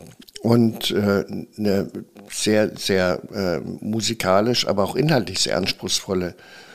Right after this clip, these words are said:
Produktion. Da ist, äh, eine C D von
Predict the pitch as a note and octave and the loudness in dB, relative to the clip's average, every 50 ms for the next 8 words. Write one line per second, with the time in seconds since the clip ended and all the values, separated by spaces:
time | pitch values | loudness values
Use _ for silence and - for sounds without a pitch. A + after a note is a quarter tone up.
0 | - - - - - - - G2 F#2 - - - F#2 G#2 A2 A#2+ D#3 E3 - - | -20 -20 -16 -12 -8 -4 -4 -4 -4 0 -2 0 0 0 0 0 -2 -4 -6 -12
1 | - - - - - _ - A2 G2+ G2 F#2+ - - G#2+ F#2+ - - - - - | -20 -20 -20 -20 -18 _ -2 0 2 2 2 2 0 0 0 0 0 0 -2 -2
2 | - F#2 F#2+ F#2 F2 - - G2 G2 G2 G2+ - - - - - - G#2 G2+ F#2+ | 0 0 2 2 0 0 -2 -2 -2 -2 0 2 2 0 2 0 -2 -2 0 0
3 | - F2+ | 0 -2